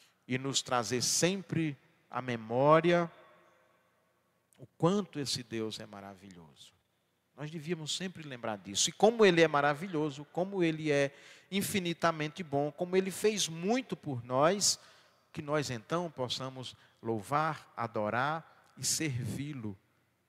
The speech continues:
como nós fazemos pelas pessoas que nos fazem o bem, que façamos isso ao Senhor, não para merecer nada, mas porque, como imerecidamente ele nos deu tudo, nós então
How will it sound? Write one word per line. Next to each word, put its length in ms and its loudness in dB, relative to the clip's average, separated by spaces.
como 220 -12
nós 440 -2
fazemos 640 -6
pelas 280 -6
pessoas 500 -10
que 100 -20
nos 200 -10
fazem 540 -12
o 100 -20
bem, 520 -8
que 120 -20
façamos 560 -10
isso 260 -6
ao 80 -6
Senhor, 540 -4
não 320 6
para 180 2
merecer 580 6
nada, 500 4
mas 220 6
porque, 520 2
como 220 0
imerecidamente 1200 -2
ele 200 -2
nos 220 -12
deu 300 -4
tudo, 400 -2
nós 240 -4
então 520 -4